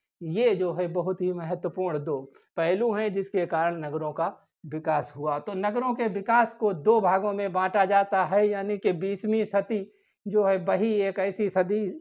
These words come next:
थी जो कि जनसंख्या के विस्फोट का समय था। तो बीसवीं सदी से पूर्व जो है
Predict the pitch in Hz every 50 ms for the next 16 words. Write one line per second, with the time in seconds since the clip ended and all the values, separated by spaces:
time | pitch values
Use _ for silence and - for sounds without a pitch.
0 | _ _ - 202 190 170 151 156 151 170 160 160 160 185 160 147 156 - _ _
1 | _ - - 160 185 185 185 185 208 196 196 170 214 208 202 190 190 - 190 180
2 | 160 170 180 - - - 208 214 202 208 - 190 190 185 170 202 208 220 220 220
3 | 220 226 233 226 226 185 170 196 208 - - 226 220 233 214 220 220 208 196 233
4 | 226 220 233 214 208 - - - 220 240 247 226 220 214 196 185 190 180 170 147
5 | 185 170 180